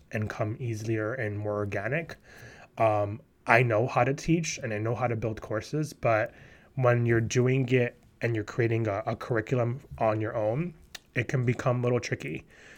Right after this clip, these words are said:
So I'm being really conscious of how I create my courses. But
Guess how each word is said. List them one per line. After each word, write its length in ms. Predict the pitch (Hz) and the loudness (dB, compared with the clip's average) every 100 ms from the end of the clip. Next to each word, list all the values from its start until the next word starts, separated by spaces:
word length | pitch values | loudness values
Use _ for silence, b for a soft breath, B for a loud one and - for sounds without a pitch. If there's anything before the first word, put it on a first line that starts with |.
| B | B
So 160 | - 143 | 8 10
I'm 160 | 135 | 10
being 340 | 131 151 151 135 | 8 8 8 6
really 200 | 139 131 | 6 4
conscious 520 | - 117 117 120 - | 2 0 0 -6 -8
of 100 | 110 | -4
how 180 | 123 107 | -2 0
I 80 | |
create 260 | 107 127 120 | -2 -6 -8
my 80 | 104 | -10
courses. 540 | - 113 - - - | -8 -10 -8 -12 -8
But 340 | - 117 - | -2 -2 -2